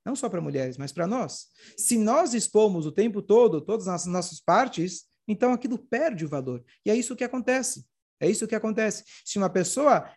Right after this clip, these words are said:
preserva a si mesmo, preserva o seu corpo, então aquilo tem um valor diferente.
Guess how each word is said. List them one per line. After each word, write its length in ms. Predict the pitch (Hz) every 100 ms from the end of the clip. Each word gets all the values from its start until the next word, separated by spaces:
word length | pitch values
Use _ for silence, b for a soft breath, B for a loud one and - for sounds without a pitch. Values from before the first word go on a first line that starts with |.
| _
preserva 680 | 202 180 143 196 294 196 151
a 40 |
si 220 | - 240
mesmo, 460 | 214 220 285 170 135
preserva 460 | 151 147 170 214
o 40 | 156
seu 220 | - 202
corpo, 580 | 202 214 285 185 156 b b
então 180 | 208 214
aquilo 320 | 220 214 285
tem 120 | 247 254
um 80 |
valor 400 | 240 247 220 320
diferente. 680 | 196 190 180 151 135 - -